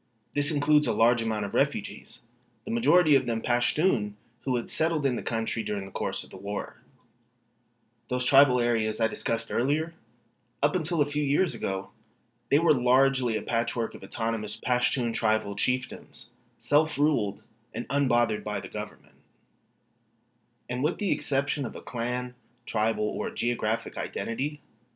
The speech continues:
there was no difference between the Pashtuns on one side of the border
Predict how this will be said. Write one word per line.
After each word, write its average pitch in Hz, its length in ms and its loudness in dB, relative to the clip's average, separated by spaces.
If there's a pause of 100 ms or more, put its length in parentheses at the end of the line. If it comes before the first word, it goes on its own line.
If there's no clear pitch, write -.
(220)
there 135 80 -6
was 143 100 0
no 190 120 4
difference 143 440 2
between 117 320 -6
the 101 80 -6
Pashtuns 120 540 -2
on 101 160 -2
one 120 160 -2
side 107 220 0
of 98 80 -6
the 104 60 -10
border 98 480 -4